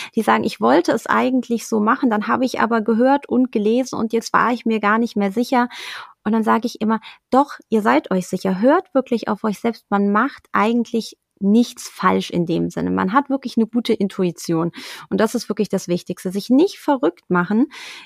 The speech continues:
Jedes Kind kann schlafen, kein Kind muss schlafen lernen. Alle Kinder können schlafen und, ähm, es klappt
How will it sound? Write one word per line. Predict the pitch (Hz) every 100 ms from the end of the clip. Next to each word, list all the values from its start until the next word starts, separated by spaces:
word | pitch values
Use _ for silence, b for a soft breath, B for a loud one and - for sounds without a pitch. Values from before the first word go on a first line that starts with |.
| -
Jedes | 196 269 302 311 -
Kind | 277 269 269
kann | - 208
schlafen, | - 208 240 - 233
kein | - 226 240
Kind | 240 220 202
muss | 208 -
schlafen | 196 190 196 185
lernen. | 180 180 180 185 B B B _
Alle | 233 269
Kinder | 277 240 220 208
können | 196 185
schlafen | - 196 262 320 311 320 B B B _ _
und, | 214 220 220
ähm, | 202 202 208
es | - -
klappt | - 247 -